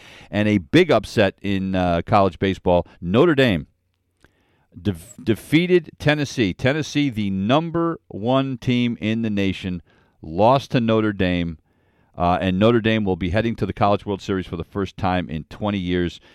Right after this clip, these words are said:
They beat Tennessee seven to three in a super regional, uh, on Sunday. They sweep the series. They win 'em both. Uh, or excuse me, no, they won two. They won two out of the three.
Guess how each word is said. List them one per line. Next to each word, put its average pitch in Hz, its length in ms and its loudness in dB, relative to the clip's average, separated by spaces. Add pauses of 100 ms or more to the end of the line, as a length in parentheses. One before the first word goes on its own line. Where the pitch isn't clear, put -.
(140)
They 104 200 0
beat 107 280 -2
Tennessee 101 400 -2
seven 117 480 -2
to 107 100 -6
three 101 300 -4
in 92 80 -2
a - 20 -6
super 98 380 -6
regional, 87 500 -6 (400)
uh, 85 380 0 (120)
on 90 220 -2
Sunday. 87 340 -2
They 90 200 -2
sweep 104 400 -6
the 95 80 -6
series. 90 380 -2
They 87 120 -2
win 92 240 -4
'em 92 100 -4
both. 85 400 -4 (460)
Uh, 80 560 -4
or - 60 -8
excuse 104 240 -4
me, 92 100 0
no, 85 160 -2
they 80 140 -4
won 95 400 -4
two. 113 240 -6
They 101 140 0
won 107 180 0
two 113 180 0
out 98 80 4
of 85 80 -2
the 80 80 -12
three. 87 240 -6